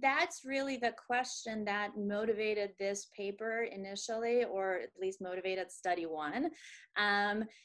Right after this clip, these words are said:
we wanted to see, you know, like, now that we can measure receptiveness in the head with our scale, right, does it ac-, actually come out in people's behavior? Uh, so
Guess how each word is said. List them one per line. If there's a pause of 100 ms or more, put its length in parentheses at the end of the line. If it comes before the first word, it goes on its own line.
(140)
we
wanted
to
see,
you
know,
like,
now
that
we
can
measure
receptiveness
in
the
head (260)
with
our
scale, (220)
right,
does
it
ac-,
actually (100)
come
out
in
people's
behavior? (400)
Uh,
so